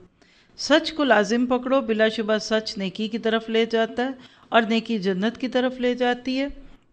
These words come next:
और आदमी हमेशा सच बोलता रहता है और सच बोलने की कोशिश करता रहता है, हत्ता कि अल्लाह के यहाँ सिद्दीक लिख दिया जाता है। और झूठ से बचो, झूठ बिलाशुबा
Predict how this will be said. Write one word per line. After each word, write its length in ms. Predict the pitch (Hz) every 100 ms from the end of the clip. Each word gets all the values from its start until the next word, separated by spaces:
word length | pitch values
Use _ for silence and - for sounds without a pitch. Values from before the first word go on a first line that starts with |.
| _ _ -
और 160 | 220
आदमी 380 | 220 220 220 262
हमेशा 640 | 247 233 220 233 233 269 262
सच 280 | 254 254 240
बोलता 380 | 190 185 208
रहता 340 | 214 226 226 262
है 120 | 285 - - -
और 120 | 226 226
सच 360 | - 254 254
बोलने 340 | 214 202 196 220
की 160 | 220 247
कोशिश 440 | 220 202 254 262
करता 380 | - 208 202 196
रहता 360 | 185 180 180 180
है, 160 | 175 - - _ 226
हत्ता 300 | 226 - 269
कि 140 | 269
अल्लाह 260 | 208 202 208
के 140 | 208
यहाँ 240 | 202 202 226
सिद्दीक 720 | 226 196 180 156 208 247 247
लिख 240 | 214 -
दिया 220 | 175 180 180
जाता 380 | 185 170 175 214
है। 160 | 247 - - - 202
और 180 | 214 180
झूठ 280 | 196 247 254
से 200 | 254 233
बचो, 400 | 214 208 220 220 226 226 - - -
झूठ 400 | 226 247 254 254
बिलाशुबा 680 | 214 214 214 214 196 202